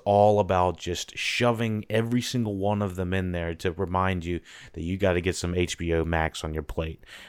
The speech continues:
Um, I'm not here to say you don't need H B O Max, um, or you do need H B O Max, but what I'm saying is, um, it feels so much like they're curtailing everything in Space Jam two to just say, "These are all of our characters.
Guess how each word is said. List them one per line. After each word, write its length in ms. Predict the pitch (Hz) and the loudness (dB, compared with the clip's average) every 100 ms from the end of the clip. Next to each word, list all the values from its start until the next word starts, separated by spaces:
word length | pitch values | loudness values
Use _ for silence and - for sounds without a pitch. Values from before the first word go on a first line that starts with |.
| - | -2
Um, 320 | 90 85 82 - - _ _ _ _ - | 2 4 2 -4 -20 _ _ _ _ -6
I'm 200 | - 147 | 2 4
not 180 | 160 139 | 6 4
here 140 | 123 113 | 4 2
to 80 | |
say 160 | 104 113 | 2 0
you 120 | 98 | 0
don't 260 | 95 101 95 | 0 -2 0
need 160 | 95 | 0
H 220 | 92 90 - | 0 -2 -4
B 140 | 90 | -2
O 100 | 82 | -2
Max, 460 | 85 104 90 - - - - - - | 0 0 0 -6 -16 -20 -20 -20 -4
um, 360 | 95 90 87 90 | 0 2 0 -4
or 160 | 98 92 | 0 0
you 120 | 87 | 2
do 220 | 92 135 | 4 4
need 200 | 127 95 | 4 2
H 240 | 92 92 - | 0 -2 0
B 100 | 92 | 0
O 80 | 87 | 0
Max, 300 | 87 90 - | 0 -2 -2
but 100 | 95 | 0
what 160 | 98 | 0
I'm 140 | 95 90 | 0 -2
saying 340 | 101 98 92 | -2 0 0
is, 220 | 87 - - - - - - - | -4 -6 -16 -20 -20 -20 -20 -6
um, 420 | 95 92 90 85 - | 0 2 2 0 -2
it 140 | 107 | -4
feels 340 | - 117 110 101 | 2 4 4 2
so 240 | - 110 | 0 0
much 300 | 107 101 - | 2 0 -4
like 340 | 87 87 82 - | -2 -2 -2 -4
they're 140 | 92 | -6
curtailing 680 | - 101 - 110 98 95 90 | -2 -4 -2 -2 0 0 -2
everything 500 | 92 95 - 92 90 | -2 -2 -4 -4 -2
in 80 | 85 | -4
Space 320 | - 92 - | -2 -2 -2
Jam 300 | - 87 85 | -4 -4 -4
two 300 | - 92 90 | -2 0 0
to 160 | 82 | -2
just 400 | 85 85 98 - | -6 0 0 0
say, 460 | - 95 92 87 85 - - - | 2 4 6 4 0 -8 -18 2
"These 240 | 131 147 120 | 4 6 4
are 80 | |
all 340 | 110 104 104 98 | 4 4 6 4
of 100 | 87 | 4
our 140 | 90 | 2
characters. 640 | - 92 85 82 - 82 | 2 0 0 0 -2 -4